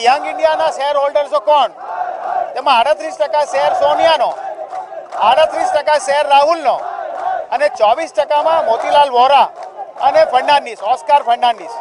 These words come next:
એ તમે સમજી શકો છો કે સો એ સો ટકા કોંગ્રેસ પાસે હતા. આ સો ટકા શેર કોંગ્રેસ પાસે હતા, એને, એની જે મિલકતો હતી, નેશનલ હેરાલ્ડ ઓગણીસો ને આડત્રીસમાં શરૂ થઈ, એટલે આપ વિચારી શકો બે હજાર પચીસ સુધીમાં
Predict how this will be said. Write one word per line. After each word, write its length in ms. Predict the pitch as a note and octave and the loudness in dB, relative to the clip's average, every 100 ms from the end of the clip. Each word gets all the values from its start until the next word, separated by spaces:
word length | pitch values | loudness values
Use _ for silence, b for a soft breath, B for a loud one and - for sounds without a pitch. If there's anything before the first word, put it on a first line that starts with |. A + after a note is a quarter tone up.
| - - - | -12 -12 -8
એ 100 | - | -4
તમે 240 | C#4+ C4 D4 | -2 0 2
સમજી 340 | B3+ A#3+ D#4+ | 0 -2 -2
શકો 260 | D4+ D4 C#4+ | 0 2 0
છો 140 | C4+ | 0
કે 140 | C4+ C#4+ | 0 2
સો 160 | A3 C4 | 4 4
એ 120 | D4 | 4
સો 220 | C4+ C4+ | 2 0
ટકા 560 | D4 C4+ C4+ B3 C4+ A#3 A3 - - - | 0 0 2 2 0 0 -2 -10 -14 0
કોંગ્રેસ 360 | A#3+ C#4 D#4+ D4 | 2 4 2 2
પાસે 260 | C4 A#3+ | 0 2
હતા. 280 | A#3 F#3 D#3 B2+ - - - - - | 2 2 -2 -6 -10 -12 -12 -12 0
આ 140 | B3+ | 2
સો 220 | C#4+ A#3 C#4+ | 2 4 4
ટકા 300 | E4 D#4+ D#4+ | 4 2 2
શેર 220 | D4 D4 D4+ | 0 -2 0
કોંગ્રેસ 360 | C#4+ C4+ D4 | -2 0 -2
પાસે 280 | C#4 C4+ C4+ | 0 -2 0
હતા, 380 | C4+ A#3 D4+ A#3+ G#3 G3 - - - | 2 4 4 4 0 -8 -16 -12 -6
એને, 240 | C4+ D4 D#4+ B3+ | -2 0 -2 -2
એની 180 | B3 D#4 | -6 -4
જે 120 | D#4+ | -2
મિલકતો 520 | D#4+ C#4 - F4 E4+ D4 | -2 -2 2 2 4 4
હતી, 260 | B3 E3 - G3+ | 2 -6 -14 -16
નેશનલ 380 | F3+ A3 C4 C#4 | -10 -8 -6 -2
હેરાલ્ડ 380 | A3 G#3+ C#4 B3 | 0 4 4 4
ઓગણીસો 380 | G#3 C4 C#4 C#4 | -2 -8 -8 -2
ને 100 | C4+ | 2
આડત્રીસમાં 640 | G#3 C#4+ - - - C#4 | 2 0 -4 -6 -2 0
શરૂ 260 | A#3 B3+ | 0 -4
થઈ, 220 | - G#3+ D3 - - - | 0 0 0 -6 -8 -4
એટલે 180 | - | 2
આપ 100 | B3+ | 2
વિચારી 380 | B3 B3 C#4+ D4 | 0 -2 -2 -2
શકો 180 | C#4+ D4 | -2 -2
બે 160 | A#3+ A#3+ | 0 0
હજાર 260 | C4+ D4 | 2 0
પચીસ 360 | B3+ B3+ D4+ D4+ | 0 -4 -6 -10
સુધીમાં 440 | D4 D4+ C4+ A#3 | -8 -4 0 0